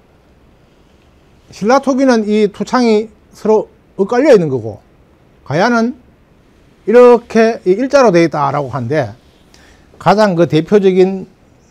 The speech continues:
형태로 좀 일자로 되어 있습니다. 그죠? 되어 있고 신라 토기는 이 다리가 그냥 쭉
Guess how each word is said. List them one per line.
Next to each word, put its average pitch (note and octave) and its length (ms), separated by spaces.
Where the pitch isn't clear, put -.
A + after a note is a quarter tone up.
형태로 E3 340
좀 A2+ 260
일자로 G#3+ 340
되어 C3+ 100
있습니다. A#2+ 240
그죠? G#2+ 180
되어 C#3+ 120
있고 C3+ 320
신라 A3+ 320
토기는 C4 540
이 G#3 180
다리가 F3+ 560
그냥 G#3+ 380
쭉 C4 180